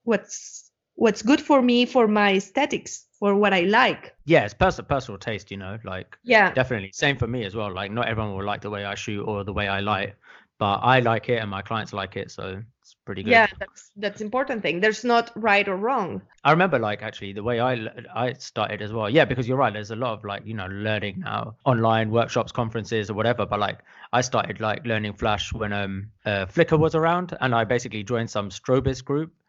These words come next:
Speaker 2: and then I
Speaker 1: Uh-huh.
Speaker 2: met some bunch of guys who had, like,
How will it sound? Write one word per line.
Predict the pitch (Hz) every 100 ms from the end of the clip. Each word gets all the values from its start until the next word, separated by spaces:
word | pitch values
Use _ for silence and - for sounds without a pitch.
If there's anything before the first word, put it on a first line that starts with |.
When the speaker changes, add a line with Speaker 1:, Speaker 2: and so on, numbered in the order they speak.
| _ _ 110
Speaker 2:
and | 110
then |
I | 107
Speaker 1:
Uh-huh. | 117
Speaker 2:
met | 123
some | - 113 107 104 - -
bunch | 127 127
of | 113
guys | 127 120 107 104 - _ _ _ _
who | 117 113
had, | 104 120 107 92
like, | 107 101 -